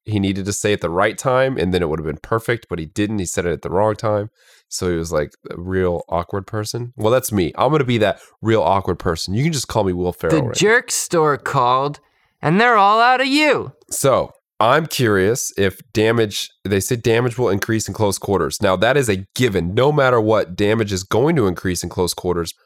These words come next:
Speaker 1: With one pellet, you're actually going to take twenty percent of somebody's life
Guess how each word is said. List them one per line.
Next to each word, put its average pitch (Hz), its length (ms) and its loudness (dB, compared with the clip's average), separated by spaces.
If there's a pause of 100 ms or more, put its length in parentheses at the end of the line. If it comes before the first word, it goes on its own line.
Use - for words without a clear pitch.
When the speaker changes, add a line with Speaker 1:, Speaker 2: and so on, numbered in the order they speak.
(120)
Speaker 1:
With 95 220 -2
one 117 300 0
pellet, 90 420 0 (340)
you're - 180 -4
actually 113 380 0
going 98 220 0
to 90 60 -4
take 87 320 -4
twenty 117 320 -2
percent 95 420 -2
of 92 220 -4
somebody's 87 420 -4
life 85 480 -2